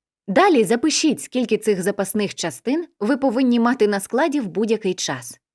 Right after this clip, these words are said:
Як визначити, скільки запасних частин ви повинні мати в запасі?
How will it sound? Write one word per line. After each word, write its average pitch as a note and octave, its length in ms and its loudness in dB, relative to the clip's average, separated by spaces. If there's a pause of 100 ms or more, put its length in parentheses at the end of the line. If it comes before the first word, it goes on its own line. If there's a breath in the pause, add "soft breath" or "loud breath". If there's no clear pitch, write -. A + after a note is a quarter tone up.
(500)
Як A#3+ 340 0
визначити, G3+ 680 -2
скільки C#4 380 -2
запасних G3+ 460 -2
частин C#4 460 -2
ви F#3 100 0
повинні G3+ 500 0
мати G#3 300 -2
в G#3 40 -4
запасі? A3+ 600 -4